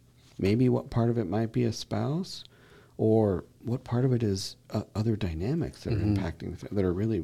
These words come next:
Speaker 1: a feature of the broken world. But the intimacy of confidentiality and men connecting honestly and, and, and lovingly together could really be a powerful place for a guy to do inventory on which piece of the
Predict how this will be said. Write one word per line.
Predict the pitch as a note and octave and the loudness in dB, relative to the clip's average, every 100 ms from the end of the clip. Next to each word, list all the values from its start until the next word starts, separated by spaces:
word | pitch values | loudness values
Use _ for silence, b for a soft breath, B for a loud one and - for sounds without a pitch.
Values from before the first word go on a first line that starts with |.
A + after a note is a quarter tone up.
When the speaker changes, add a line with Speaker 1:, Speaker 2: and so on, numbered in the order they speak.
| C2+ - | -6 -14
Speaker 1:
a | - | -8
feature | G#2+ G#2 F2+ | -6 -4 -4
of | E2+ | -6
the | |
broken | E2 F2 E2+ E2+ E2+ | -2 -2 -2 -4 -4
world. | D#2+ D2 - | -6 -6 -6
But | F2 b b b b b - | -8 b b b b b 0
the | C3+ | 8
intimacy | E3 E3 D3 C3 - A2 E2+ D#2 | 10 10 8 4 4 0 0 0
of | E2 E2 - | -2 -6 -6
confidentiality | - A#2 - A2 F#2+ F2+ G2 F#2 F#2 F#2 F#2 D#2+ | 2 2 2 0 0 0 -2 -2 -2 -2 -4 -4
and | C#2 D#2+ | -4 2
men | A#2 A#2 | 4 4
connecting | A2 F#2+ F#2 F2+ - D#2+ F2 | 2 -2 -2 -2 -4 -4 -2
honestly | F2+ F#2+ F2 - F2+ E2+ E2 | -2 -2 -4 -6 -6 -4 -4
and, | D2 F#2 - - - | -6 -10 -16 -20 -10
and, | E2+ E2+ F#2+ | -8 -8 -8
and | E2+ | -4
lovingly | F2 G2 G2+ D#2 C2 | -2 -2 -2 -6 -8
together | - - E2 F#2+ C#2+ - b b b b b - | -10 -4 -4 -4 -6 -12 b b b b b -4
could | G#2 | 4
really | D3 D3+ | 6 6
be | C3 | 4
a | G#2+ | 4
powerful | A2 G#2+ G2 | 0 0 -4
place | - G2 F#2 | -4 -4 -4
for | G2 | -4
a | |
guy | F#2+ F2+ | -2 -2
to | F2 | -2
do | F#2 | -2
inventory | D2+ F#2+ E2+ D#2+ D#2+ A1 G1+ - - - | -2 -2 -2 -4 -6 -8 -10 -14 -20 -14
on | - F2 F2 | -10 -8 -6
which | F#2+ - - | -6 -8 -6
piece | A2 - | -4 -4
of | D2+ | -6
the | D#2+ | -8